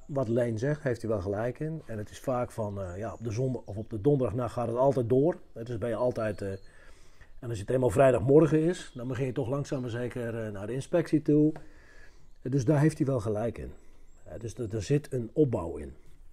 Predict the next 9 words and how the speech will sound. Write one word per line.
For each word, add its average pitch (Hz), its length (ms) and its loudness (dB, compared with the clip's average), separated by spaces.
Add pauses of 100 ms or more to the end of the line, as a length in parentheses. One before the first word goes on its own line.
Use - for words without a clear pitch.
(880)
Eh, 95 120 -10 (280)
en 127 220 -6
ook 139 240 4
een 123 360 -2
begrenzing 127 640 0
in 113 140 -4
de 110 80 -4
zin 107 240 -4
van, 98 280 -6